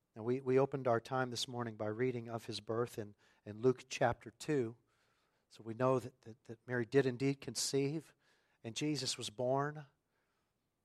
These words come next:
This, this Jesus who would save his people from their sins. Now,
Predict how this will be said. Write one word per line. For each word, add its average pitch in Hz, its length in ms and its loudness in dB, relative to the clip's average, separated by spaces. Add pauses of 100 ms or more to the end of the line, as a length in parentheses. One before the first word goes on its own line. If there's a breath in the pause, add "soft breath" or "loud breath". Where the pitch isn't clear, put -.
(360)
This, 156 180 0
this 135 200 -6
Jesus 143 420 -2
who - 100 -10
would 123 120 -12
save 147 440 2
his 147 120 -4
people 147 320 -6
from 139 160 -6
their 135 120 -4
sins. 147 480 -6
Now, 131 180 -8